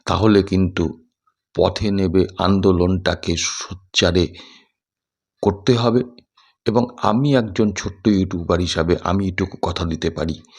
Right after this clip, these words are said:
সেখানে কিন্তু আমিও হাজির থাকব। তো আজকে আপনাদেরকে বলব যে আজকে ওই লক্ষ্মী ভাণ্ডারের এক হাজার, দেড় হাজার বা এক হাজার বারোশো টাকা নিয়ে ভুলে না থেকে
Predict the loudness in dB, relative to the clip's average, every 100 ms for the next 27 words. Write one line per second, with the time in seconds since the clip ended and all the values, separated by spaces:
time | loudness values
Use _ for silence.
0 | -20 -4 0 0 0 0 -2 -2 -6 -4
1 | -8 -4 -2 0 0 0 -4 -8 -10 -12
2 | -12 -16 -20 _ _ _ _ _ _ _
3 | _ -20 -12 -6 -2 -2 -2 2 2 2
4 | -4 -20 _ -20 _ _ _ _ -10 -8
5 | -6 -2 0 0 -2 -4 -4 -2 -6 -6
6 | -18 _ _ _ _ _ _ _ _ _
7 | -4 -2 -2 2 2 4 2 0 0 2
8 | 2 2 2 4 2 0 -8 -6 -2 2
9 | 2 2 0 -2 -2 0 2 0 -2 -8
10 | -8 -4 -2 0 2 2 2 -2 0 -2
11 | 0 0 0 -2 0 0 0 0 0 2
12 | 0 -6 -10 -10